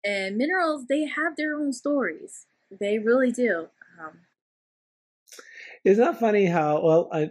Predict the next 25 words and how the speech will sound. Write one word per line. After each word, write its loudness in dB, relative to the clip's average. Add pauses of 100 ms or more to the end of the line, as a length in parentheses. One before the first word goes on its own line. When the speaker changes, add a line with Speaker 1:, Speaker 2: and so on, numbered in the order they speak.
Speaker 2:
I -2
think -2
the 4
way 6
that 0
I 0
can -6
sum 0
up -2
the -2
conversation -2
today -2
is -2
you 4
are 2
a 4
gem. -2
Speaker 1:
<laughs> 2 (960)
Speaker 2:
You -2
are 0
a 0
mineral. -2 (360)
You 2
were 4
formed 0